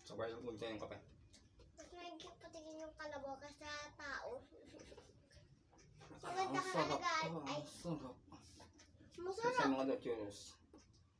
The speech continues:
Speaker 1: Ah. Ang lasa niyan. Ang
Speaker 2: Sarap.
Speaker 1: sarap din yan. Sabay lang sa mga idol, oh.
Speaker 2: Hindi ako nakape. Ay.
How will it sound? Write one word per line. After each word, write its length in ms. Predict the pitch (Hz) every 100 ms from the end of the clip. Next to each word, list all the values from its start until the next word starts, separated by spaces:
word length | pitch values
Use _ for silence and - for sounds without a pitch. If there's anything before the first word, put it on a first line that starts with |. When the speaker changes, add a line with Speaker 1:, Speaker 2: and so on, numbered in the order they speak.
| - - - - - - - - - - - - - _ - - - - - - - - - - - - - - - - _ - - - - -
Speaker 1:
Ah. 680 | - - - - - - - - - - - - - - - 175 -
Ang 140 | 156 151
lasa 180 | 147 151
niyan. 220 | 143 107 - - - - -
Ang 120 | 254 269 - - - -
Speaker 2:
Sarap. 280 | - 415 - - -
Speaker 1:
sarap 120 | - 247
din 200 | 254 311
yan. 80 | 277 - - - - - - - - - - - - - - - - -
Sabay 260 | 104 101 104
lang 160 | 107
sa 80 | 98
mga 200 | 104 107 107
idol, 220 | 117 98
oh. 40 | - - - - - - - - -
Speaker 2:
Hindi 120 | 403
ako 120 | 466 480
nakape. 340 | 480 - 403 554 571 - - -
Ay. 100 | 381